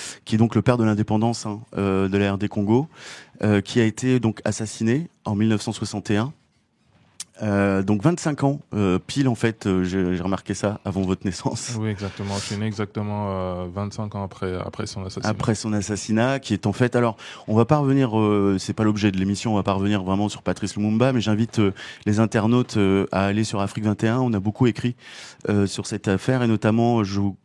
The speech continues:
Speaker 1: conseille une grande interview qu'on avait fait, euh, de Stuart, euh, Reid, qui a fait un grand livre, euh, le The Lumumba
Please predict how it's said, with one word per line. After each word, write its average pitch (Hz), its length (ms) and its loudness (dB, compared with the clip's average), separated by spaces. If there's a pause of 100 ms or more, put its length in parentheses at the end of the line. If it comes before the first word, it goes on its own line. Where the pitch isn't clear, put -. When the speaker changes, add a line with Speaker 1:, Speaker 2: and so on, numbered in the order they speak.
Speaker 1:
conseille 127 460 0
une 110 80 2
grande 107 220 2
interview 131 380 2
qu'on 120 140 -2
avait 107 160 2
fait, 123 300 -2 (500)
euh, 104 180 2
de 98 120 2
Stuart, 113 380 -4 (100)
euh, 98 180 2
Reid, 104 380 -2 (400)
qui - 120 -4
a 98 60 2
fait - 160 -2
un 104 120 2
grand 101 180 2
livre, 117 260 2
euh, 98 140 4
le 95 400 2
The 95 80 -2
Lumumba 110 760 2